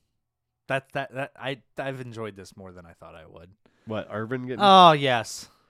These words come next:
Speaker 2: shit canned?
Speaker 1: Oh, it's been beautiful. Not only does Michigan beat Ohio State, win the Big Ten title,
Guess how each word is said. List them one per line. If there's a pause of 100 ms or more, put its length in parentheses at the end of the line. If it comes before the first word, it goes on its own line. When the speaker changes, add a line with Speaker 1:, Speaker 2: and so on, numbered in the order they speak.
(360)
Speaker 2:
shit
canned?
Speaker 1:
Oh,
it's
been
beautiful. (1080)
Not
only (180)
does (200)
Michigan (140)
beat
Ohio
State,
win
the
Big
Ten
title,